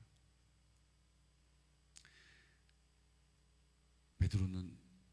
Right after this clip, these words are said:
성경은 베드로가 울었다 이렇게 표현해요. 베드로가 펑펑 울었다라고 기록하고 있어요. 왜 울었습니까? 예수님께서 "네가 닭이 두 번 울기 전에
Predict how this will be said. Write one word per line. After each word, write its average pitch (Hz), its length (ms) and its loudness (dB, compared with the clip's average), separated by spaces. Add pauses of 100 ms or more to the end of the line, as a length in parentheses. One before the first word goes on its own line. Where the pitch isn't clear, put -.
(800)
성경은 110 600 -2 (180)
베드로가 92 500 0
울었다 104 560 -2
이렇게 90 260 -4
표현해요. 78 540 -2 (1700)
베드로가 95 600 2 (300)
펑펑 170 560 4
울었다라고 82 600 -8
기록하고 - 500 -14
있어요. - 240 -14 (1080)
왜 95 120 4
울었습니까? 90 760 -2 (1160)
예수님께서 92 720 -4 (800)
"네가 90 260 -2
닭이 92 320 -2
두 101 160 -8
번 101 180 4
울기 95 280 -2
전에 101 420 -6